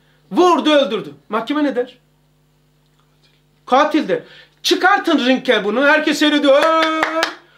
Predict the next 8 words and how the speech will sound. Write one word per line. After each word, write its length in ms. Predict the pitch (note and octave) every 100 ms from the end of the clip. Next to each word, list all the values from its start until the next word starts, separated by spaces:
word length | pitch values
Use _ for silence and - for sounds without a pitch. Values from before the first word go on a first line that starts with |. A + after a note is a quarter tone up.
| _ -
Orada 440 | D#4+ G4+ F#4+ F#4
öldürüyor, 380 | C#4 D4+ F4+ D#4+ -
kahraman 460 | - A#3+ C4+ C#4 D4
oluyor. 300 | C4 G3+ D#3+
Değişen 400 | A#3+ D4 F4 F4+
ne? 300 | C#4+ D4 - _ _ _ _ _ _
Anasını 600 | A#3 C4+ C4 B3+ D4+ F4
öldürmedi, 540 | F4 E4 D4+ G3+ D3+